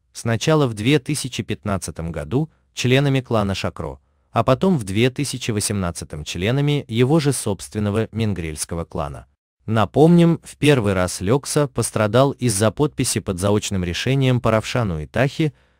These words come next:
когда вернувшийся из Испании Шакро развернул широкомасштабную чистку кадров. Лекса пришлось соврать,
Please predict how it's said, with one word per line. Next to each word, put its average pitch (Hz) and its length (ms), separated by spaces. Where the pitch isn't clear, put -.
когда 123 280
вернувшийся 113 640
из 82 140
Испании 135 640
Шакро 123 640
развернул 120 580
широкомасштабную 90 960
чистку - 420
кадров. 69 540
Лекса 165 480
пришлось 143 440
соврать, 127 540